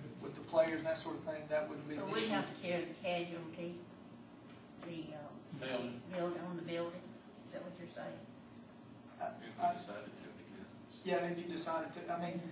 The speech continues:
Speaker 1: I mean, the building itself would still be on city property,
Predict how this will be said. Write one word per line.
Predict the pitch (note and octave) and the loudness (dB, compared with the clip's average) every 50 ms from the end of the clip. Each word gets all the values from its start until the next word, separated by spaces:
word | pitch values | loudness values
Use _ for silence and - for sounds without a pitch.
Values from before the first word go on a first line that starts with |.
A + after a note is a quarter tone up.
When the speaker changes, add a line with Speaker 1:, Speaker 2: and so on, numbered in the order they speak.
| - - - - - - | -8 -8 -12 -12 -2 0
Speaker 1:
I | F3+ F#3 | 4 4
mean, | G3 F#3 F3 | 6 6 4
the | E3+ | 4
building | E3 F3+ G#3 A#3+ A#3+ G#3 G3 F3 | 8 10 10 10 10 8 6 4
itself | E3+ E3+ - - - G3+ G3 F#3 D#3+ - - - - - - - - - - - - - - | 4 0 -2 0 4 6 8 10 10 10 8 6 2 -4 -8 -12 -14 -14 -16 -14 -12 -8 -4
would | - E4 | -2 0
still | - - - - F#3+ | 0 4 6 6 6
be | - - E3 | 8 8 8
on | E3 E3 - | 8 6 6
city | - E3+ D#3+ D3+ | 2 2 2 2
property, | - - E3 D#3 D3+ D3+ - - C#3 C3+ | 2 6 6 6 6 6 2 0 -6 -8